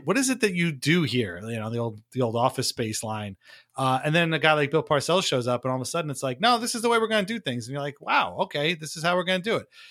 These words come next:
Barry Trotz is the same way, and, and he does it in a completely different way <laughs> than Parcells did.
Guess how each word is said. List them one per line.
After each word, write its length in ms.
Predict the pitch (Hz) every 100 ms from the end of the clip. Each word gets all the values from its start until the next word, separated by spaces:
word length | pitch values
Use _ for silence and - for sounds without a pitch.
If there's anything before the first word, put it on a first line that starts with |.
| -
Barry 200 | - 214
Trotz 320 | 247 240 262 214
is 60 |
the 60 | 156
same 240 | 202 190
way, 200 | 175 220 - _ -
and, 300 | 123 120 123
and 240 | 127 127
he 120 | 127 135
does 220 | 143 143
it 80 | 147
in 100 | 143
a 60 |
completely 460 | 131 139 180 254 254
different 300 | 226 208 208
way 160 | 220
<laughs> 80 | 208
than 180 | 147 170
Parcells 540 | 151 165 - 208 202
did. 160 | 95 80